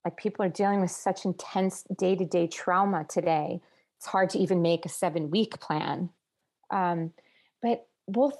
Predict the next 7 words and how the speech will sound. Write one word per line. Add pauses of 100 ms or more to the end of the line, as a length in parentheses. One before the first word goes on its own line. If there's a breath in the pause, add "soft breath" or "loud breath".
the
Torah
of
the
sabbatical (680)
and (540)
the